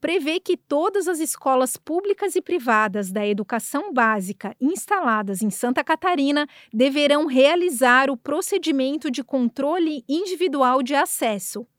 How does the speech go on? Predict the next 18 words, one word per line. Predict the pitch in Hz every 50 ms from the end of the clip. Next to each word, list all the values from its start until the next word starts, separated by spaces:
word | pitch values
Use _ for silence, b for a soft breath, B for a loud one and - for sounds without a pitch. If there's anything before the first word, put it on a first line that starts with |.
| -
Isso | 285 339 359 - -
será | - - 359 - -
feito | - - - 269 277 285 247 -
por | 240 - 269
meio | 269 254 240 240 247 254
de | 226 240
aparelho | 240 - - 254 226 220 214 220 220 220 214
de | 190 185 202
interfone | 202 208 233 285 - 381 370 349 - - - 233 226 240 254 277 302 - b b b b -
ou | 247 285 311 330 339
instrumento | 349 349 330 - - - 294 285 254 247 247 269 294 269 302 262
tecnológico | - 269 262 262 320 269 269 262 247 240 233 247 247 240 254 - 277
semelhante, | 233 - - 294 311 392 415 370 311 254 247 240 220 - - 208 190 b b b b b b
capaz | - 403 - - 302 254 247 254 269
de | 240 269
permitir | 240 - 285 285 381 403 392 427 - - - - 262 262 277 277
a | 269 247
identificação | 240 254 277 403 427 427 - - - 349 - 320 311 - - - - 247 262 302